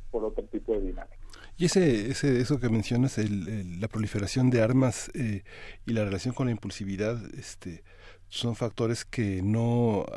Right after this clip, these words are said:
Speaker 2: alteran, digamos, la, la, la, la interpretación socioeconómica, no es una impulsividad, di-, digamos, este, motivados por ira, por conflictos familiares, por celos, por, este,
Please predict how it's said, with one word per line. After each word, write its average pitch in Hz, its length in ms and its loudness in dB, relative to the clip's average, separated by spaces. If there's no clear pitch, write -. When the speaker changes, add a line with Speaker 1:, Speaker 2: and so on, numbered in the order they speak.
Speaker 2:
alteran, 107 480 0
digamos, 107 300 0
la, 101 140 2
la, 82 220 -2
la, 78 220 -6
la 95 120 -6
interpretación 98 640 -4
socioeconómica, 95 800 -4
no 117 240 -2
es - 200 -8
una 117 160 2
impulsividad, 101 640 0
di-, 104 180 -2
digamos, 101 540 -4
este, 101 340 -6
motivados 104 540 -2
por 95 240 -4
ira, 104 480 0
por 92 200 -8
conflictos - 480 -6
familiares, 95 840 -2
por 85 160 -6
celos, 107 560 -4
por, 95 260 -8
este, 90 460 -6